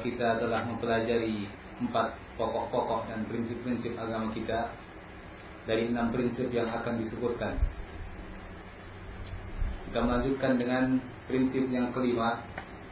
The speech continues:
al-aslul khamis, bayanullah, keterangan dari Allah Subhanahu wa taala li auliyaillah, tentang siapakah wali-wali Allah, orang-orang yang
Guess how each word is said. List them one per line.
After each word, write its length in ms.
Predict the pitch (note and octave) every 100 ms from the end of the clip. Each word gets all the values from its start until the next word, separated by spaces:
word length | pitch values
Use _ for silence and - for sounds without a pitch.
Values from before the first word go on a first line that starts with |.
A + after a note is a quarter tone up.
| - - - - - - - - -
al-aslul 480 | A2+ B2 C3+ C3 A#2
khamis, 400 | C3+ B2 A#2+ B2 - - - - - - - - - - - - A#2+
bayanullah, 800 | A#2 B2+ C#3 C3+ B2+ C3+ C#3+ C#3 - - - - - - - - - - - - -
keterangan 480 | C3 C3+ C3+ C3+ B2+
dari 160 | B2
Allah 280 | B2+ C3 B2 A#2+
Subhanahu 480 | - - C3 B2 B2
wa 140 | A#2+ A#2+
taala 560 | B2 B2+ B2+ B2 A#2+ - - - - - - -
li 140 | B2+
auliyaillah, 880 | C3+ C3+ C3 C3 C3 B2+ C3 A#2+ - - -
tentang 400 | B2 B2+ B2+ -
siapakah 560 | C3 C3 C#3 C3+ C3 - - - - - - A#2
wali-wali 560 | C#3 C#3 C3 B2+ B2
Allah, 400 | A#2 A#2+ B2 - - - - - - - -
orang-orang 480 | A#2+ B2+ C3 C#3 C#3
yang 100 | C3